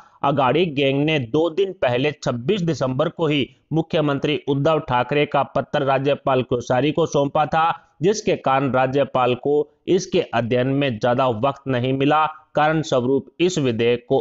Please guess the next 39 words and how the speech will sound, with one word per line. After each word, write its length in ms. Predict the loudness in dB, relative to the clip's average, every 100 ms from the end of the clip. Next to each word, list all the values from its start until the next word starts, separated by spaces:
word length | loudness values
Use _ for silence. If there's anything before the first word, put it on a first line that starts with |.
| 0
अंतिम 460 | -2 -2 -2 -2 0
रूप 260 | 0 -2 -2
देने 300 | 0 0 0
में 260 | 0 -2
देरी 260 | 0 0 2
हो 160 | 0 0
गई। 260 | 0 0 -4 _ -2
एक 200 | -2 0
बार 220 | 0 0 0
फिर 140 | -2
से 220 | 0 -2 0
एनसीपी, 520 | -2 0 0 0 -2
कांग्रेस, 500 | 0 0 2 0 0
शिवसेना 440 | -2 -2 -2 0 -2
के 260 | 0 -2 -2 _ -2
महाविकास 840 | 2 2 2 0 0 2 2 0
अघाड़ी 300 | 0 2 0
गठबंधन 500 | 0 -2 0 -2 0
वाली 320 | 0 2 0 -2
उद्धव 300 | -6 0 0
सरकार 500 | 0 -2 0 0 0 -2 -8 -2
और 100 | 2
राज्यपाल 540 | 2 2 -2 0 0 0
भगत 360 | -2 -2 -2
सिंह 200 | -2 -4
कोश्यारी 440 | 0 -2 0 0 0
के 140 | -2
बीच 300 | -2 -2 -2
में 220 | 0 0 -2 -8 _
तनातनी 560 | -2 0 0 0 0 0
बढ़ 260 | 0 0 0
गई 280 | 0 0 2
है, 380 | 2 2 0 _ -2
जिसके 280 | -2 0 -2
परिणाम 480 | 0 2 2 0
स्वरूप 440 | 0 0 0 0 -2 _
उद्धव 320 | -2 2 2 0
ठाकरे 460 | 0 -2 0 -2
के 220 | 0 -2